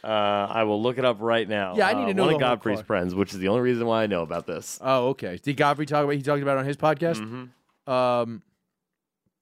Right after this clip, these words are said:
Speaker 2: s-, so wait. That was just, it looked like,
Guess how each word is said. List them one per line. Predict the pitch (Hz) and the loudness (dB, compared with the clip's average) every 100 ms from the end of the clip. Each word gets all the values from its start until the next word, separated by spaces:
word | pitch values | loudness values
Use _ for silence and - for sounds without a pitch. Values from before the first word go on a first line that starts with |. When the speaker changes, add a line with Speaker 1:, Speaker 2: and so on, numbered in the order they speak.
| _ _ _ _ _ _ _ _ _ _ _ _ | _ _ _ _ _ _ _ _ _ _ _ _
Speaker 2:
s-, | - - _ _ _ _ | -20 -20 _ _ _ _
so | - 151 | -4 -4
wait. | 82 - _ _ _ _ _ _ _ _ _ _ _ _ - | -4 -10 _ _ _ _ _ _ _ _ _ _ _ _ -4
That | 220 | -2
was | 262 233 | 0 -2
just, | - 233 - | -2 -2 2
it | 190 | 4
looked | 220 254 | 4 2
like, | 254 254 - | 2 -2 -2